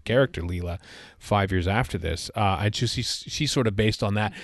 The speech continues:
The, you know, the guerrilla outfit was very much a thing of, of, of that time period. So all of that is sort of, like,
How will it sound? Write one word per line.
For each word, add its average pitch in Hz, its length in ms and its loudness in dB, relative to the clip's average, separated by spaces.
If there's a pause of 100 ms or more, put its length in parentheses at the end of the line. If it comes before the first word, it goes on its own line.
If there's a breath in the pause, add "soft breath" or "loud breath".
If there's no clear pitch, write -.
(240 loud breath)
The, 131 260 6
you 143 100 2
know, 110 160 4
the 101 320 0
guerrilla 120 500 8
outfit - 680 0
was 120 180 2
very 113 240 6
much 107 220 2
a 110 60 2
thing 110 340 2
of, 101 380 -2
of, 101 560 -2
of 101 140 0
that 110 300 2
time 113 380 -2
period. 95 320 -2
So 107 220 -4 (260 loud breath)
all 175 240 10
of 160 60 10
that 143 200 12
is 135 200 10
sort 127 160 4
of, 110 120 2
like, 110 360 2